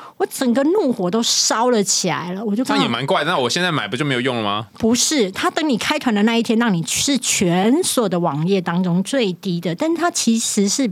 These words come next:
Speaker 1: 平常的时候就卖这个价格。
Speaker 2: 对啊，也就是说我现在买就跟你到时候开团的时候是一样的钱。
Speaker 1: 对，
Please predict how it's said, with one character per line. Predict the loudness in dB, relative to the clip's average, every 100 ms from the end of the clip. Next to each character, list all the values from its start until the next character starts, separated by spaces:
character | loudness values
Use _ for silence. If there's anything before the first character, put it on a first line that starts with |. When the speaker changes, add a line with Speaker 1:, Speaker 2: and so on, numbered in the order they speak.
| 0
Speaker 1:
平 | 2 4 2
常 | 2 2
的 | 2
时 | 2 2 2
候 | 2
就 | 4
卖 | 4 4 2
这 | 0
个 | -2
价 | 0 0 0
格。 | -2 0
Speaker 2:
对 | 0
啊， | 2
也 | 2 2
就 | 2
是 |
说 | 2
我 | 2 2
现 | 0 0 0
在 | 0 -2
买 | -4 -6 -10 _ -6
就 | -2 0
跟 | -2 -2
你 | -4
到 | -4 -2
时 | -2
候 |
开 | -2 -4 -4
团 | -4 -4 -6 -6
的 | -4
时 | -2
候 | -2
是 | -2
一 | -2
样 | -4 -2
的 |
钱。 | -2 0
Speaker 1:
对， | 0 0